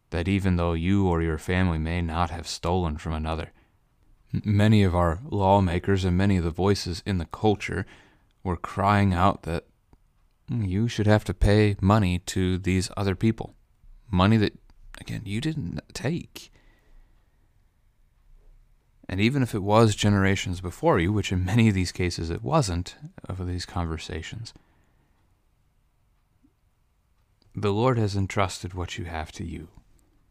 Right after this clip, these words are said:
Now, you can be generous, you can give it away, and that is good to do. But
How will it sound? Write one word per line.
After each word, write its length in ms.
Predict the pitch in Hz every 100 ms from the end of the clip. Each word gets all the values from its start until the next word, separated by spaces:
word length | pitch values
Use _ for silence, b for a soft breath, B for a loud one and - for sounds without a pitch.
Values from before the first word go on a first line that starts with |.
| _ _ _ _ _ _ _ _ _ -
Now, 120 | 87
you 160 | 85 110
can 380 | - 110 110
be 140 | 95 87
generous, 480 | - 90 90 82 -
you 100 | 101
can 280 | - 95
give 200 | 85 90
it 80 | 85
away, 420 | 85 85 87 82 - b b b
and 100 | 101
that 140 | 87
is 200 | 90 - - _ _ _ _
good 180 | - 131
to 80 | -
do. 460 | - 98 101 101 - _ _ _ _ _ _ _ _ _ _ _ _ _ _ _ _ _ _ _ -
But 300 | 92 90